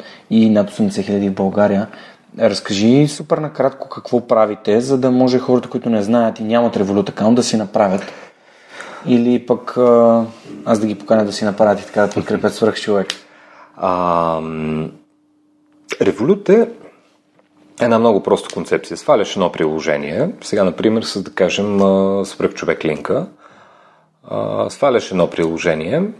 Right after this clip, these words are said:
Speaker 2: от което ти за, в рамките на минути можеш да си направиш на практика текуща сметка, да си отвориш текуща сметка.
Speaker 1: Банкова сметка.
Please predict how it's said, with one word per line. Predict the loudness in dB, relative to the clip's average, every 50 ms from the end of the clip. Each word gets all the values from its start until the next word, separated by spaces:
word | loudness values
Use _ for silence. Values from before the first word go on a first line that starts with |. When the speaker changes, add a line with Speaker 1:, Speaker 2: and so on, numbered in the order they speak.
| -18 -20 -20 _ _ _ _ _ -8 -4
Speaker 2:
от | -4 -4 -2
което | 2 2 2 2 2 2 2 2
ти | 2 4 4 4
за, | 4 4 2 2 2 2 2 2
в | 0 2
рамките | 2 2 2 2 0 0 2
на | 4
минути | 4 4 2 2 2 2
можеш | 2 4 4 2 2
да | -2
си | -2 -2 -4
направиш | -4 -2 0 2 2 2 2 0 0 -2 -4 -4
на | -4 -6 -6 -4
практика | -2 -2 -2 -2 -2 -4 -4 -4
текуща | -4 -4 -6 -6 -6 -6 -6
сметка, | -4 -4 -4 -4 -4 -6
да | -6
си | -4 -6
отвориш | -4 -2 -2 -2 -2 -4
текуща | -10 -10 -10 -10 -10 -10 -12
сметка. | -10 -8 -8 -8 -8 -8 -12 -12 -12 -10
Speaker 1:
Банкова | -8 -2 -2 -2 -2 -2 -6 -8
сметка. | -10 -10 -12 -14 -14 -16